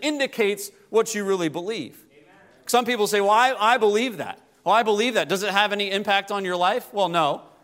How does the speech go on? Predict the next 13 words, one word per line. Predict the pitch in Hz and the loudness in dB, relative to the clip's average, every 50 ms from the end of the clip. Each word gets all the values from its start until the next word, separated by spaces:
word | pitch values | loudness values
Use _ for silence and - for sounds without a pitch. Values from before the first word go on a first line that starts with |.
| _ _ _ _ _ _ _ _ - | _ _ _ _ _ _ _ _ -8
Then | 160 175 214 208 196 165 | -2 0 0 0 0 -4
do | 151 190 | -4 -4
you | 190 190 185 | -4 -4 -2
really | 170 180 175 175 170 | -2 -2 -2 -2 -2
believe | 156 151 160 156 165 175 175 | -2 -2 -2 -2 -2 -4 -2
it? | 220 254 254 - - - - _ _ _ _ _ _ _ _ _ _ _ _ _ - 233 | -2 -4 -4 -6 -12 -20 -20 _ _ _ _ _ _ _ _ _ _ _ _ _ -20 -18
Hmm. | 175 175 180 180 180 175 175 170 165 156 - _ _ _ _ _ _ - | -16 -14 -12 -12 -10 -10 -10 -10 -12 -14 -16 _ _ _ _ _ _ -8
You | - 226 | -6 -2
might | 254 233 214 185 | 0 0 0 0
want | 170 175 226 285 302 | 2 2 0 2 0
to | 285 | -2
believe | 269 208 185 175 175 180 175 | -2 -2 -2 0 -2 0 0
it. | 233 247 - | -2 -4 -4